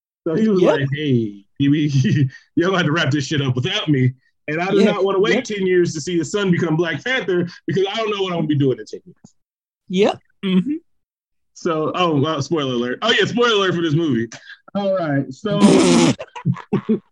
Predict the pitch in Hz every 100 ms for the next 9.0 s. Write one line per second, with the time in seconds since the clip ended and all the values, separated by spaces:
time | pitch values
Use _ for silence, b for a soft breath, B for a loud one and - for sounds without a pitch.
0 | - 311 B B B _ _ - 247 226
1 | 214 - - 196 196 302 294 220 226 202
2 | 214 196 - 175 175 170 170 196 185 139
3 | 185 175 165 147 160 151 131 175 175 175
4 | - - _ _ _ - 165 170 165 156
5 | 147 160 214 226 208 190 175 190 190 185
6 | 180 180 156 151 151 - - 151 151 147
7 | 143 127 - 185 180 170 156 135 b b
8 | _ _ 143 143 143 139 135 131 117